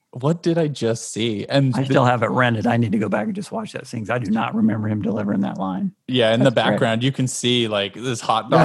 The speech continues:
Speaker 1: costume,
Speaker 2: Yeah.
Speaker 1: which makes an appearance later on in the film, which is even better.
Speaker 2: Oh, that's
Speaker 1: Um,
Speaker 2: great.
Speaker 1: they roll it in next to, uh, uh, Wilkins when he's getting ready to get eaten by the, uh, werewolves. Apparently, Coach Taylor
Speaker 2: Oh,
Speaker 1: gets picked
Speaker 2: that's
Speaker 1: up by one of
Speaker 2: awesome.
Speaker 1: these girls.
Speaker 2: That's great. Yeah,
Speaker 1: I
Speaker 2: that's
Speaker 1: mean, it's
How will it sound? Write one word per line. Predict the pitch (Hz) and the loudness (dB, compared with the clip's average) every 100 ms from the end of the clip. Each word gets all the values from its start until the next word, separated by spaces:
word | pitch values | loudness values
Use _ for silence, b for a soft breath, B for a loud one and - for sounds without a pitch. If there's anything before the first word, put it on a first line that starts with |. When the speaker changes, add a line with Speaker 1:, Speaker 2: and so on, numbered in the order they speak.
| 123 143 | 6 6
Speaker 1:
costume, | 185 156 156 147 | 6 6 6 6
Speaker 2:
Yeah. | - 139 | 6 4
Speaker 1:
which | 147 139 | 4 4
makes | 156 196 226 | 4 4 4
an | 190 | 2
appearance | 143 175 175 143 135 | 2 2 2 0 2
later | 131 127 | 2 4
on | 127 123 | 2 2
in | 120 | 2
the | 120 | 2
film, | 135 123 107 | 4 2 2
which | 104 | 0
is | 113 98 | -2 -2
even | 120 110 110 107 | -2 0 0 2
better. | 104 95 95 B B B B - | 2 0 -4 B B B B 2
Speaker 2:
Oh, | 131 123 | 4 6
that's | 110 110 | 4 0
Speaker 1:
Um, | - | -2
Speaker 2:
great. | - - - _ - | -4 -4 -8 _ 0
Speaker 1:
they | 139 127 | 2 2
roll | 120 117 131 131 | 4 4 4 4
it | 120 | 4
in | 123 120 110 | 2 2 2
next | 110 - - | 0 -2 -4
to, | 123 107 101 | 0 2 2
uh, | 95 92 104 - _ _ - | 2 0 -2 -8 _ _ -6
uh, | 120 107 98 107 110 | -2 0 0 -2 2
Wilkins | 117 120 123 107 107 | 2 2 0 -2 -2
when | 104 | -2
he's | 113 101 | -2 -2
getting | 113 120 | -4 -4
ready | 104 | -4
to | 101 | -4
get | 104 123 | -4 -2
eaten | 120 101 110 | -4 -2 -2
by | 104 104 | -2 -2
the, | 104 104 101 | -4 -4 -2
uh, | 101 98 | -4 -6
werewolves. | 107 110 117 104 87 101 - - - - | -2 0 0 -2 -8 -10 -12 -14 -6 -6
Apparently, | 120 127 117 117 | 0 -2 0 -4
Coach | - 123 - | 0 -2 0
Taylor | - 117 117 107 101 | -2 0 2 2 4
Speaker 2:
Oh, | 101 | 4
Speaker 1:
gets | 104 - | 6 4
picked | - | 4
Speaker 2:
that's | 139 123 | 4 4
Speaker 1:
up | 120 | 2
by | 110 113 | 4 4
one | 113 117 | 4 2
of | |
Speaker 2:
awesome. | 107 | 0
Speaker 1:
these | 107 - | -2 -2
girls. | 123 127 107 | 0 2 4
Speaker 2:
That's | 107 113 117 - - | 2 0 -2 -6 -8
great. | 185 190 185 185 - | -4 -2 -2 -6 -6
Yeah, | - 190 175 | -4 -4 -2
Speaker 1:
I | 104 | -2
Speaker 2:
that's | 104 104 | -2 -2
Speaker 1:
mean, | |
it's | 107 | -4